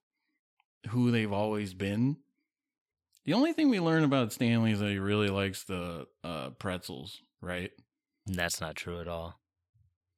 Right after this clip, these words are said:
Speaker 1: And he has a daughter that he's trying to put through college.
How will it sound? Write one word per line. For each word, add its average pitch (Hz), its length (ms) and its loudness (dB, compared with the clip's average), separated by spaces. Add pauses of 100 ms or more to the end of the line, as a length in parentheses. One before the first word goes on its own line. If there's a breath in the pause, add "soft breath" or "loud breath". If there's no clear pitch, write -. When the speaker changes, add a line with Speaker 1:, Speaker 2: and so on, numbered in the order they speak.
(140)
Speaker 1:
And 113 140 -2
he 110 80 2
has 113 160 0
a 107 60 -2
daughter 101 420 2
that 92 80 -2
he's 90 140 -8
trying 98 200 -4
to 90 80 -8
put 92 160 -10
through 85 140 -14
college. 85 640 -16